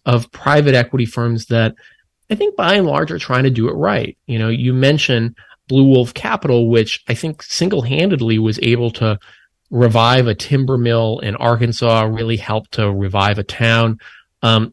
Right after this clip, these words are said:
really was trying to invest for the long term and do right by the community and by workers. Uh, and so I think that there's certainly a place for that. But ultimately,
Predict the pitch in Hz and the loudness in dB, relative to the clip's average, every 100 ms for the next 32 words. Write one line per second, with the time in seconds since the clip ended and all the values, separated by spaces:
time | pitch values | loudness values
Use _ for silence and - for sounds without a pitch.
0 | - 143 208 240 190 143 - 160 160 147 | -6 0 2 2 0 -2 -4 -4 -4 -4
1 | 143 120 120 123 - 117 104 107 107 107 | -4 -2 -2 -2 -4 -4 -2 -2 -2 -4
2 | - 127 117 113 - 104 98 117 113 107 | -4 -2 0 0 -2 -4 -2 0 0 0
3 | 104 107 - 101 101 98 - _ - 101 | 0 -2 -2 0 0 -2 -8 _ -8 -4
4 | 117 113 113 104 101 110 110 101 101 95 | -2 0 0 0 -2 -4 -4 -4 -2 -2
5 | 104 143 156 - 143 - _ _ - _ | -2 -2 -4 -8 -10 -14 _ _ -20 _
6 | _ 120 117 - - 139 135 170 - 143 | _ 0 0 0 0 0 2 -2 -2 -4
7 | - 285 - 233 147 135 - 170 147 127 | -4 -8 -8 -4 -2 -2 -2 -4 -2 0
8 | 104 - - 185 202 - 113 95 104 - | -2 -4 -6 -4 -4 -4 -6 -4 -4 -8
9 | _ _ _ _ _ - - 226 294 - | _ _ _ _ _ -10 -2 2 2 2
10 | 196 143 123 | 0 2 2